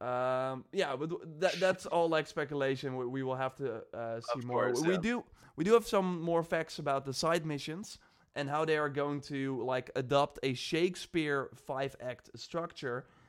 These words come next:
Speaker 1: So instead of, like, I'm, like, replaying Origins now in the Monday stream, and we were doing some side missions, uh, recently, and it is really like, "Oh man, um, some, some,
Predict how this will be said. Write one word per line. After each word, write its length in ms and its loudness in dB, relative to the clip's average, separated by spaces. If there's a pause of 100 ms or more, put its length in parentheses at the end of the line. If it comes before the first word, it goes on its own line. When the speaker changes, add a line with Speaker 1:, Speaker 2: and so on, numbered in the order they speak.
(180)
Speaker 1:
So 500 4 (380)
instead 480 2
of, 100 4
like, 280 6 (260)
I'm, 240 6
like, 220 6
replaying 540 2
Origins 480 0
now 300 0
in 160 -4
the 80 0
Monday 360 2
stream, 360 -2
and 100 0
we 120 0
were 180 0
doing 240 -2
some 160 -8
side 260 -4
missions, 600 -10
uh, 300 0 (460)
recently, 560 -2
and 240 -2 (280)
it 100 4
is 160 2
really 260 10
like, 380 8 (640)
"Oh 380 12
man, 560 4
um, 560 4 (360)
some, 380 4 (160)
some, 540 0